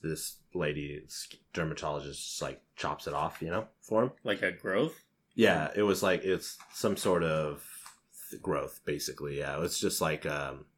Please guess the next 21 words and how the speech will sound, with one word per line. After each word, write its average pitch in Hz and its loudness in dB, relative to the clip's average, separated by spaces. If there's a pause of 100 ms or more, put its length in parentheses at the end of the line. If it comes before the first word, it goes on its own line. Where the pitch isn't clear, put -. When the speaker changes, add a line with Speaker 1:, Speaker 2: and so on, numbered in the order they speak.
(560)
Speaker 1:
oil 90 6
through 90 -2
the 78 -2
skin 85 -2 (320)
pushing 90 2
up, 82 0
and 82 -2
it 78 -2
made, 80 0
like, 78 -2
a 71 -2
zit 85 -2
kind 90 -2
of 80 -4
thing 82 -2
that 73 -2
just 78 -6
never 78 -2
stopped 71 -6
growing. 67 -8 (520)
Speaker 2:
Oh, 101 4